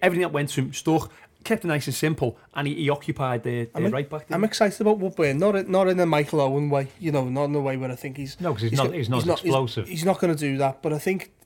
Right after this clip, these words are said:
Speaker 2: the fact that he's just got the presence of mind, I, I, I seen that at Wigan actually when he was still sixteen, as, um, the way he took his goal in the Wigan pre-season friendly, uh, this, this summer,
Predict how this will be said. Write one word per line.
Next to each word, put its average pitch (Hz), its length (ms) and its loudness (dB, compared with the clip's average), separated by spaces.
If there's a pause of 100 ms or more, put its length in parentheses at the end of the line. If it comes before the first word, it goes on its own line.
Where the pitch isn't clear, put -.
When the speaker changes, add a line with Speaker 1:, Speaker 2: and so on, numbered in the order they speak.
Speaker 2:
the 170 100 -4
fact 165 240 -4
that 156 120 0
he's 151 140 -4
just - 260 -4
got 147 320 2 (400)
the 160 100 -10
presence 170 400 0
of 160 60 0
mind, 139 320 2 (120)
I, 143 120 -6 (180)
I, 170 220 -8
I - 20 -6
seen 214 240 4
that 226 80 8
at 196 100 2
Wigan 165 280 2
actually 175 240 -4
when 135 100 -2
he 135 80 -2
was 127 80 -8
still 147 220 -4
sixteen, 151 640 -4 (260)
as, 156 140 -2 (180)
um, 147 500 2 (360)
the 165 80 0
way 156 140 6
he 156 60 0
took 156 220 -4
his 151 120 -4
goal 143 300 2
in 151 60 0
the 151 60 0
Wigan 143 280 -2
pre-season 135 500 -8
friendly, 139 480 -2 (160)
uh, - 60 -12 (220)
this, 143 240 -8
this 143 220 -8
summer, 135 360 -4